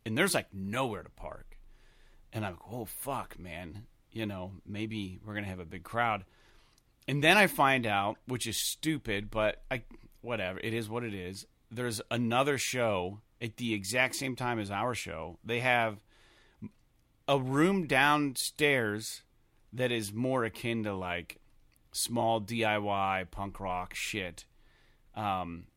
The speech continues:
it smells kinda like a bathroom, but it's, everything's mic'd up. They have a great sound system. That's where we played the first time we played there.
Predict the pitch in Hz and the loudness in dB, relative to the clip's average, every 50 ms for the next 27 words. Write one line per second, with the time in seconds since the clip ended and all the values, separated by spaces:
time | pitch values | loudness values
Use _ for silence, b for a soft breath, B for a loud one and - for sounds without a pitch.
0 | _ _ _ _ - 104 - - - - 120 113 113 113 107 - - - 104 101 | _ _ _ _ -14 -8 -6 -6 -4 -2 -2 0 0 0 0 -2 -4 -4 -4 -4
1 | 101 98 98 95 92 92 - - _ - - 95 - 92 90 87 90 87 - - | -2 -2 -2 -2 -4 -4 -6 -10 _ -14 -14 -12 -10 -8 -8 -6 -6 -8 -8 -10
2 | 92 95 92 90 90 90 90 - b b b b b b 110 117 131 123 123 113 | -10 -8 -8 -8 -8 -10 -12 -14 b b b b b b -2 2 2 2 2 2
3 | - - - - - - - - - - _ _ - - - 139 143 139 143 127 | 0 -2 -4 -4 -6 -12 -20 -20 -20 -20 _ _ -10 -2 2 2 4 4 2 0
4 | - 151 131 107 107 120 120 113 107 - 117 113 113 98 107 110 107 98 98 92 | 0 0 0 0 0 0 0 0 0 -2 0 0 0 0 0 -2 -2 -4 -4 -4
5 | 113 110 104 - - 107 101 104 101 - 107 104 110 107 104 113 120 117 135 147 | -2 -2 -2 -2 -2 -2 -2 -4 -4 -6 -8 -6 -6 -4 -2 -2 -2 -2 -2 -2
6 | 147 135 139 131 117 - - - 127 - - 107 101 95 92 - - 90 87 82 | -2 -2 -2 -2 -4 -4 -6 -6 -6 -4 -4 -4 -4 -4 -6 -6 -8 -10 -8 -8
7 | 78 78 87 92 | -8 -10 -10 -10